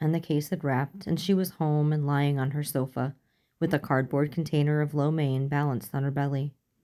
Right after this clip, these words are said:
One of the late-night guys was cracking shitty jokes on the T V,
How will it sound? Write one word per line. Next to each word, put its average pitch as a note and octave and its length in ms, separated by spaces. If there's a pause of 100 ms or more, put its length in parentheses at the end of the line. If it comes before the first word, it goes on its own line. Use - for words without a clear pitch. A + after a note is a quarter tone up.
(760)
One E3+ 180
of F3 140
the F#3+ 100
late-night D#3 480
guys C#3+ 400
was D3 120
cracking D3+ 500
shitty D3+ 340
jokes C3+ 380
on D3+ 80
the D#3 100
T D#3+ 180
V, C#3 300